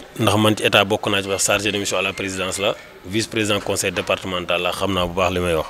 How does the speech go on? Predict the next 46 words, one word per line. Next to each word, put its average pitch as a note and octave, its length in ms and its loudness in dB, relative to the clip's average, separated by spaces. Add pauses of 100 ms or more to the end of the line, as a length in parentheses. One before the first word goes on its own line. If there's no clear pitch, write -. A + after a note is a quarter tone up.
(120)
ci A2+ 120 2
ñoom G#2+ 220 6
la, G#2 80 0
ci - 140 0
laa G#2 140 4
bokk. F#2+ 260 -6 (880)
Waaye G#2+ 220 0
mbir A#2 200 2
doo A#2+ 180 6
ko, A#2+ 160 0
sa - 140 2
mbir B2+ 280 2
booy B2 200 4
dundee, A2+ 400 0 (840)
bu G#2 160 0
lay C3+ 160 10
yóbbu C3+ 200 8
ci - 80 2
kanam, A2 260 4
bu B2 80 6
lay C3+ 120 12
tax C3+ 200 8
a B2 160 6 (380)
nekk, A#2 480 6 (520)
doo G2+ 100 0
ko G#2 120 -2
bàyyee F#2 280 2
jàmbur, D#2+ 300 -4 (260)
da F2+ 80 -12
nga F2 60 -14
koy F2+ 140 -8
saytu, - 280 -4 (360)
téyel G2+ 180 -2
ko - 100 -8
sa F#2+ 80 -2
bopp. E2 180 -6 (1500)
Lépp B2 360 6
lu D#3 100 8
ñuy D3 140 12
def C3 140 10
nii B2 160 10
nii, A2 180 6 (920)
alalu A2+ 320 2
jàmbur A2+ 300 2
nekku A2 300 -2
ci, - 160 -12